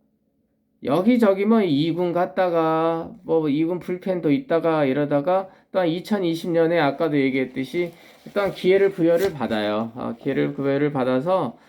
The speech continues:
어, 일 군에서 뛰었지만, 아, 일 군 성적은,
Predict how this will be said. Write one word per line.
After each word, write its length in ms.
어, 600
일 180
군에서 340
뛰었지만, 1000
아, 220
일 180
군 140
성적은, 640